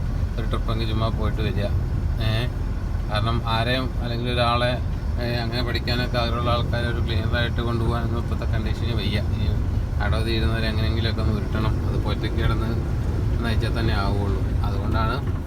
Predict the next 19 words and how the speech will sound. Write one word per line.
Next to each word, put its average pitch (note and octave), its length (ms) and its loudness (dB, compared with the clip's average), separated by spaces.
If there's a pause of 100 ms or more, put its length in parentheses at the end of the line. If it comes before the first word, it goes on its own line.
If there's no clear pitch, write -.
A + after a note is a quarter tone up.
ഒരുപാട് G#2 260 0
ആൾക്കാർ G#2+ 420 -2
ചോദിക്കുന്നുണ്ട്. G#2 600 -2
അപ്പോൾ - 260 0
എനിക്ക് - 220 -2
അവ-, - 760 0
ഞാൻ G#2 180 -2
അവരോടൊന്നും G#2 500 0
ഞാനൊന്നും G2+ 360 -2
പറയാതെ, G2 480 -2
ഏ, G#2+ 440 -2 (540)
പിന്നെയാട്ടെ, A2 420 0
പിന്നെയാട്ടെ G#2+ 400 -2
എന്ന് G#2+ 140 0
പറയുന്നത് G#2 420 0
അതുകൊണ്ടാണ്. A2 720 -2
ഏ, - 360 -2 (500)
നമുക്ക് A#2 480 -2
തന്നെ C3 340 0